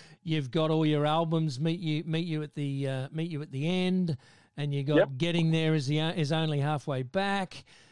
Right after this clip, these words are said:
Speaker 1: Uh, one
Speaker 2: Yep.
Speaker 1: s-, one step closer and White Rum. Uh, and then you
Speaker 2: Yep.
Speaker 1: got your single First to Let Go. So it's all there. The punters can listen to it that way. And if they wanna buy, if
Speaker 2: Absolutely.
Speaker 1: they wanna
Speaker 2: And
Speaker 1: buy
Speaker 2: video
Speaker 1: hard
Speaker 2: clips
Speaker 1: stuff,
Speaker 2: on
Speaker 1: yep.
Speaker 2: YouTube.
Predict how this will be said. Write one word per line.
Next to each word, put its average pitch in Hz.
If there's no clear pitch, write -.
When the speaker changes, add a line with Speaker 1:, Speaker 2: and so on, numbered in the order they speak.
Speaker 1:
Uh, 147
one 143
Speaker 2:
Yep. 143
Speaker 1:
s-, -
one 175
step 160
closer 196
and 160
White 175
Rum. 214
Uh, 160
and 170
then 170
you 160
Speaker 2:
Yep. -
Speaker 1:
got 180
your 151
single 190
First 170
to 170
Let 160
Go. 202
So 175
it's 175
all 247
there. 196
The 214
punters 180
can 165
listen 175
to 170
it 156
that 190
way. 185
And 185
if 208
they 214
wanna 247
buy, 208
if 233
Speaker 2:
Absolutely. 233
Speaker 1:
they 202
wanna 208
Speaker 2:
And 190
Speaker 1:
buy 185
Speaker 2:
video 160
Speaker 1:
hard 185
Speaker 2:
clips 156
Speaker 1:
stuff, 151
Speaker 2:
on 131
Speaker 1:
yep. 131
Speaker 2:
YouTube. 151